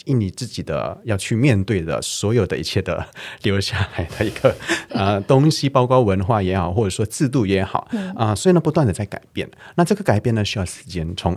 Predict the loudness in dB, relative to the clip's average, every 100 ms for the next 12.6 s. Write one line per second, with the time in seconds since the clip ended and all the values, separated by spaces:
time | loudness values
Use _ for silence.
0 | -2 -2 -2 -6 -2 -2 -2 -2 0 2
1 | 2 -2 -4 -2 2 2 0 -2 0 2
2 | 0 -2 -18 -6 0 2 2 0 -4 _
3 | _ _ -2 0 2 0 2 4 4 4
4 | 2 -4 _ -4 0 0 2 -2 0 -2
5 | 0 0 0 -2 -6 -8 -6 -6 -2 0
6 | 0 0 -2 -4 0 -2 -2 -2 0 -2
7 | -2 -6 -6 -6 -6 -6 -4 0 2 2
8 | 2 0 0 -2 -4 -4 -4 -2 -2 -2
9 | -2 -2 -2 -6 -12 _ _ _ -2 0
10 | 0 0 0 -4 -10 _ -12 -4 -2 -2
11 | -2 -4 -4 -6 -6 -6 -6 -6 -4 -4
12 | -4 -4 -2 0 0